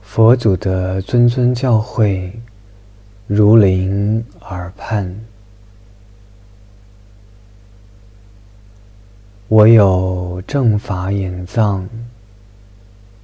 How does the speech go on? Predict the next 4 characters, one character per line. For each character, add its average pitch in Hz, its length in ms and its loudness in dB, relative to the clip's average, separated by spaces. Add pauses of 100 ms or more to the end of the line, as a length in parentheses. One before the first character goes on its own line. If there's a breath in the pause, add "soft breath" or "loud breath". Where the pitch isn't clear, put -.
(1900)
涅 123 280 4
盘 98 360 -4
妙 101 640 2
心 117 720 0